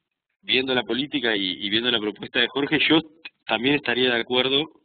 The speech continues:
con, con, con, con los doce meses. Este, no sé, el, el, el resto de los presentes, que, cuál es la opinión. Este, pensándolo un poco en, en, en estos días,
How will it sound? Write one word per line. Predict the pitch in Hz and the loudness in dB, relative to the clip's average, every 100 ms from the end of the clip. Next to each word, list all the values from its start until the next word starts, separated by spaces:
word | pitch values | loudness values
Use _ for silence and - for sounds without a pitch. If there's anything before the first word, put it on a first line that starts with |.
| _ | _
con, | - 104 92 92 82 | -4 -2 -2 -4 -8
con, | - 104 98 90 92 82 | -4 -2 0 -2 -6 -6
con, | - 101 92 87 82 - | 0 0 0 -4 -8 -10
con | - 101 | 0 0
los | 95 | 2
doce | 123 - 107 | 2 2 2
meses. | 117 107 85 - | 0 0 -4 -6
Este, | 87 - | -8 -4
no | 98 | -4
sé, | - 113 117 | 2 4 4
el, | 101 90 73 | 2 -4 -6
el, | 92 87 | -6 -4
el | 98 92 | -6 -6
resto | - 113 | -2 0
de | 95 | 0
los | 90 | -2
presentes, | 92 101 101 - - | -6 -6 -6 -8 -4
que, | 101 98 92 _ _ _ _ | 2 2 2 _ _ _ _
cuál | - 117 | 0 0
es | |
la | 104 | 0
opinión. | 98 101 110 127 160 _ _ _ _ _ _ _ _ _ | -4 -2 0 -2 -4 _ _ _ _ _ _ _ _ _
Este, | - 101 - 107 101 90 - - - _ | -8 -8 -4 0 0 0 -6 -20 -20 _
pensándolo | 107 107 104 143 147 135 | -2 -2 0 -2 -2 -4
un | 113 | -4
poco | 104 143 127 113 | -2 -2 2 2
en, | 101 95 | 2 -2
en, | 69 95 | -4 -4
en | - 92 | -4 -4
estos | - 107 | -4 -4
días, | 101 120 135 | 0 2 2